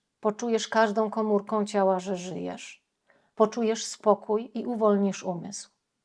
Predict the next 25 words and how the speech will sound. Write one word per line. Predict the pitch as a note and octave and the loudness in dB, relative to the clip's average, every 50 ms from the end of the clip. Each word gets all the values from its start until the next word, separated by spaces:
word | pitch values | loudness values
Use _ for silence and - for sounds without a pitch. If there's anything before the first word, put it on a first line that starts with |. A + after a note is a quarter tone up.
| _ _ _ _ _ _ _ | _ _ _ _ _ _ _
Kiedy | - - A3+ - G#3+ | 2 2 4 6 6
zanurzamy | G3+ A3 G#3+ G#3 G#3 G3+ G3 A#3+ C4+ D4 C#4+ B3 | 4 6 6 6 4 4 2 2 0 0 0 -2
się | A3 - G#3+ | -2 -4 -6
w | G3+ | 0
tej | - G#3 G3 | 4 4 4
wewnętrznej | F#3+ G#3 G3 G#3 G#3 A3 A#3 A3+ - - A#3 A3+ G#3+ | 6 4 4 4 2 0 0 -2 -4 -4 -4 -4 -4
ciszy, | - - A3 G3+ G3 - - F3+ F#3+ G#3 G#3 - _ _ _ _ _ _ | -4 -2 -2 -2 -2 -2 -6 -8 -8 -8 -10 -14 _ _ _ _ _ _
kiedy | - - G#3 G3+ G#3 | 2 4 4 6 6
nasz | G#3 G#3 G3 G3 - | 6 6 4 2 2
rozbiegany | G#3 G#3 F#3 F#3 A3+ G3+ F#3+ A3+ B3+ C4+ C4 B3 | 0 0 2 4 2 4 4 4 2 2 2 0
umysł | - B3 B3 B3 A#3+ A#3 A#3 - A3+ | -2 -2 -4 -2 -2 -4 -4 -4 -4
na | A3 G#3+ | -4 -2
chwilę | G#3 - - C4 A#3+ B3+ B3+ | -4 -6 -8 -8 -6 -6 -4
milknie, | B3 A3 G3 F3+ F3 - - G3+ F#3+ G3 G3+ A3 - - _ _ _ _ _ _ _ _ _ | -2 -2 -2 -4 -4 -8 -8 -8 -8 -8 -8 -10 -14 -18 _ _ _ _ _ _ _ _ _
otwiera | G#3+ G#3 G#3 - B3 A#3+ A3 B3 A#3 | -4 -4 -4 -2 -2 0 0 0 -2
się | A#3 - A#3 | 0 -2 -4
przestrzeń | G#3+ - - - A3 G#3 G#3+ - - A3+ G#3+ G#3+ G3+ | -4 -4 -4 -4 -4 -4 -4 -6 -4 -2 -2 -2 0
dla | G#3 G#3 G3+ F#3+ G#3 | 0 0 0 -2 -2
świadomości. | G3+ - - G3+ F#3 F3+ F3 D#3 D#3 - F3+ - - - - G3+ G3+ G#3 - _ _ _ _ _ _ _ _ _ _ _ _ _ _ _ _ _ | -6 -4 -2 -2 -2 0 -2 -6 -6 -10 -12 -14 -14 -14 -12 -12 -12 -12 -14 _ _ _ _ _ _ _ _ _ _ _ _ _ _ _ _ _
Odkrywamy | A3+ G#3 - - A#3 A3 G3+ B3 B3 B3 B3 | 2 2 4 2 0 2 4 4 2 2 0
iluzję, | A3 - A#3 A3 A3 A#3 B3 A#3 F#3+ F#3 F3+ F3 | -2 -2 -2 -2 0 0 -2 -2 -2 -2 -2 -4
którą | F3 - G#3 G3+ G3 G3 F#3+ | -2 0 0 2 2 4 4
bierzemy | G3+ G3 F#3 G#3 G3 G3+ G3+ F#3 | 2 2 2 2 2 2 2 2
za | G3 F3+ F3 | 0 -2 -2
rzeczywistość. | E3+ F3+ E3+ - F3+ D#3+ E3 D#3+ D#3 - - - - G3+ - - - - - | -2 -6 -8 -8 -8 -8 -8 -8 -10 -10 -10 -10 -10 -10 -12 -14 -16 -16 -18